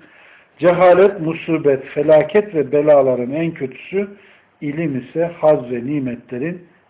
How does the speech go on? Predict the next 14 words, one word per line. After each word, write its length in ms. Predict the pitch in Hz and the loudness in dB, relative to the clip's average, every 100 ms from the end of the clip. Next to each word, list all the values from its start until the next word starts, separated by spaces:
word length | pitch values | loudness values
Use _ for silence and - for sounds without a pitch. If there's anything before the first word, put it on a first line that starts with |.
| _ | _
en 240 | 147 135 117 | -8 -6 -6
güzelidir. 680 | 104 104 104 98 _ - _ _ _ _ _ _ _ _ - | -12 -18 -20 -20 _ -20 _ _ _ _ _ _ _ _ -6
Allah 360 | 156 185 180 | 2 4 4
Azze 300 | 156 135 143 | 2 -2 0
ve 160 | 135 127 | 2 2
Celle 580 | 131 127 139 175 214 - - _ _ _ | 0 0 2 2 0 -6 -20 _ _ _
cehaletimizi 880 | 151 139 143 135 135 139 135 127 131 - - | -8 0 2 2 0 -6 -6 -6 -8 -12 -16
götürsün. 640 | - 120 - 117 - 175 202 _ _ _ - - | -12 -10 -10 -12 -12 -16 -16 _ _ _ -20 -8
Hakkı 360 | 147 147 - 139 | -6 -6 -8 -8
hak 340 | 139 151 - | -6 -8 -8
bilip 320 | 131 120 117 | -10 -10 -8
yaşa-, 680 | 131 131 - 135 123 123 123 123 _ _ _ | -6 -6 -6 -8 -8 -10 -12 -16 _ _ _
ona, 220 | 135 135 | -4 -2
e, 100 | 143 | -4